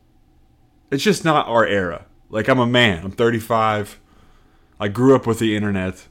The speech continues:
and everything that comes with that. Why would I read a romance novel? Girls do.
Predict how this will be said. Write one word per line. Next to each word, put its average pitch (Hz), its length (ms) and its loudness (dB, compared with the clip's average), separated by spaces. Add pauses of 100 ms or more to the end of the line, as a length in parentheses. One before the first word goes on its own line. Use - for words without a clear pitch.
and 92 140 -10
everything 110 320 -2
that 101 120 -2
comes 101 260 -4
with 92 120 -8
that. 87 300 -6
Why 110 280 4
would 120 160 -2
I 107 120 0
read 101 340 -2
a 90 60 -2
romance 92 600 -4
novel? 82 460 -14 (1700)
Girls 131 300 2
do. 107 520 0